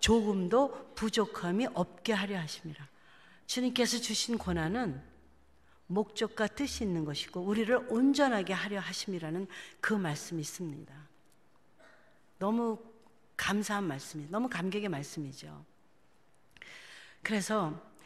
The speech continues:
이 자리에 혹시라도 고난의 그 시간을 지나가시는 분이 계시다면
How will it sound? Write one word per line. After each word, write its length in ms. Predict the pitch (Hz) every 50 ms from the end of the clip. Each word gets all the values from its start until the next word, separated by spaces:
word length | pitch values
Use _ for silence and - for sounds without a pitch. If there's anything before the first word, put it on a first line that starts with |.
| - - -
이 100 | 226 233
자리에 380 | 208 254 240 214 185 175 175
혹시라도 760 | 175 190 196 - - - 208 180 165 - 160 156 160 156 156 - - - - - -
고난의 800 | - - 196 220 233 226 226 220 214 208 196 180 156 147 151 - - - - - - - - - - - - - -
그 160 | - - 185 180
시간을 440 | - - - - 254 240 226 220
지나가시는 580 | 214 - - 175 175 160 160 156 - 170 170 160
분이 240 | 156 - 175 160 156
계시다면 800 | - 170 170 - - - - 156 147 147 151 180 180 151 135